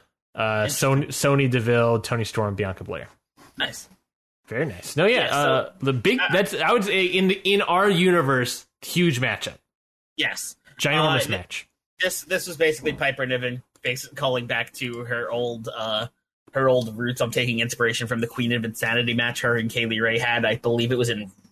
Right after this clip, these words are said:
Speaker 2: Riot?
Speaker 1: Eve?
Speaker 2: Eve? Yeah, I think so.
Speaker 1: Something, one of those.
Speaker 2: Eve Riot Girls of Wrestling. That's why I said Riot.
Speaker 1: Okay.
Speaker 2: Uh, yeah, it was in, it was in Eve. Uh, I think it was, it was Kay Lee Ray and Viper in a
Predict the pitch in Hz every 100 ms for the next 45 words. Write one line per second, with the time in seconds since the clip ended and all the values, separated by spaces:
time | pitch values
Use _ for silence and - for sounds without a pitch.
0 | _ _ _ 98 101 117 131 156 185 202
1 | 220 240 233 - _ _ _ _ - -
2 | 139 147 143 220 349 - - - _ _
3 | _ _ _ _ _ _ - 180 208 262
4 | 220 175 156 120 110 120 _ _ _ _
5 | 143 147 131 - 113 113 - _ 139 -
6 | - 220 156 156 143 196 147 101 90 -
7 | - - 233 196 175 180 180 165 156 135
8 | 127 120 104 107 110 110 107 107 98 90
9 | 92 _ _ 113 107 101 87 - 139 131
10 | - _ 151 120 139 175 170 180 175 147
11 | 165 156 147 135 127 117 113 - 123 120
12 | 117 120 120 120 120 120 127 123 135 127
13 | 123 123 120 117 113 113 110 113 110 -
14 | 120 123 123 120 113 113 117 113 110 110
15 | 107